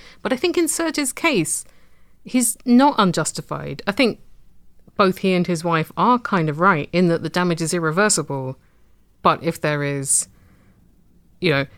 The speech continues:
monetary damage to the flowerbed that the contractors could recompense them for or to come and fix it, or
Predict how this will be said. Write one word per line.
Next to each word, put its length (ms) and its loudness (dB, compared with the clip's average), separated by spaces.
monetary 520 2
damage 420 -2
to 100 -4
the 80 -4
flowerbed 520 -6
that 120 -8
the 60 -8
contractors 720 -6
could 400 -6
recompense 480 -2
them 180 -4
for 280 0
or 180 2
to 100 -8
come 220 -2
and 100 -2
fix 300 -2
it, 240 -4
or 240 0